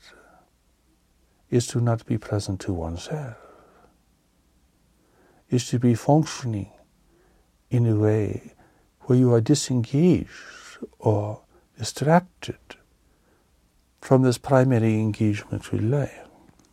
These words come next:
In that situation, you cannot bring your greater powers of mind to bear.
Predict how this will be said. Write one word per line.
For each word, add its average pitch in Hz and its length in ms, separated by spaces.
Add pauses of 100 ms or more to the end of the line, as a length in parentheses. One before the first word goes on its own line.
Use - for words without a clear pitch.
(1300)
In 120 160
that 160 200
situation, 110 800
you 120 120
cannot 160 480
bring 135 340
your 110 180
greater 117 480
powers 107 460
of 95 160
mind 85 280
to 90 100
bear. - 400